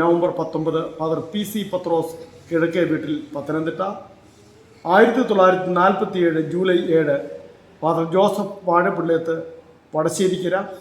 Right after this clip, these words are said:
ആയിരത്തി തൊള്ളായിരത്തി നാൽപത്തിയെട്ട് ഒക്ടോബർ ഇരുപത്തിയാറ് ഫാദർ തോമസ് ആമ്പശ്ശേരിൽ പുത്തൻപീടിക, ആയിരത്തി തൊള്ളായിരത്തി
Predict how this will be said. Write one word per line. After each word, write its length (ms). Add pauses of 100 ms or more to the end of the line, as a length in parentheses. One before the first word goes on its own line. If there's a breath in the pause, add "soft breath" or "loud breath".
(540 loud breath)
ആയിരത്തി 280
തൊള്ളായിരത്തി 420
നാൽപത്തിയെട്ട് 580 (200)
ഒക്ടോബർ 380 (160)
ഇരുപത്തിയാറ് 540 (680)
ഫാദർ 240 (140)
തോമസ് 360 (180)
ആമ്പശ്ശേരിൽ 500 (160)
പുത്തൻപീടിക, 520 (840)
ആയിരത്തി 220
തൊള്ളായിരത്തി 420